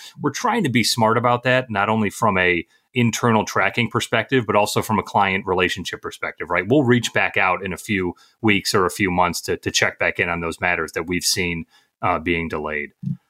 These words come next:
Uh, one of the unfortunate outcomes we've talked about on, in our prior episode in discussing with George Wilson is, is the cancellation of, of some of the events we look forward to. Uh, S E C Speaks is, would still be happening or would have just wrapped up yesterday,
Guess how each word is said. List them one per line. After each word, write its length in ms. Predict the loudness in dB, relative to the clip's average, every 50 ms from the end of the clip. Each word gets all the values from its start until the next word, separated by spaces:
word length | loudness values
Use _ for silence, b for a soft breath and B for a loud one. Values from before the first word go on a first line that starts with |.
| _ _
Uh, 140 | 0 2 4
one 160 | 4 4 4
of 60 | 6 6
the 100 | 6 4
unfortunate 640 | 4 4 2 4 4 4 4 2 2 2 2 2
outcomes 440 | 2 0 0 -2 -2 -2 -2 -2 -4
we've 140 | -6 -4 0
talked 240 | 0 0 0 0
about 240 | 0 0 2 2 2
on, 160 | 0 0 -2 -2
in 120 | -2 -2
our 80 | -2 -2
prior 320 | 0 2 2 4 4 2
episode 420 | 2 0 -2 -4 -4 -2 -2 -2 -2
in 140 | -4 -6
discussing 420 | -6 -6 -6 -4 -4 -4 -4 -6 -8
with 80 | -8
George 240 | -6 -4 -4 -4 -4
Wilson 420 | -2 -2 -2 -2 -2 -4 -8 -10 -10
is, 300 | -10 -10 -10 -12 -12 -14 _
is 120 | -18 -16 -14
the 60 | -8
cancellation 680 | -4 -2 -2 0 0 0 2 2 2 2 2 0 0
of, 200 | 0 -2 -2 -6 -10
of 100 | -10 -6
some 140 | -2 -2 -2
of 80 | 0 0
the 80 | 0
events 260 | 0 0 -2 -4 -4
we 80 | -6 -6
look 160 | -6 -6 -6
forward 320 | -8 -6 -6 -4 -4 -6 -6
to. 240 | -8 -10 -10 -10 b b b b b b -2
Uh, 140 | 0 0 2 2
S 180 | 0 0 2 0
E 60 | 0
C 160 | 0 0 -2
Speaks 400 | -2 -2 0 2 2 2 0 0
is, 180 | -2 -2 -2 -4 -6
would 180 | -6 -6 -4
still 200 | -2 0 2 2
be 140 | 2 2 0
happening 460 | 0 0 0 0 0 0 -2 -2 0
or 100 | 0 0
would 140 | 2 4 4
have 120 | 4 2
just 240 | 2 2 0 0 2
wrapped 280 | 2 2 2 2 2 0
up 120 | 0 2
yesterday, 560 | 2 2 0 2 0 0 2 2 2 0 -2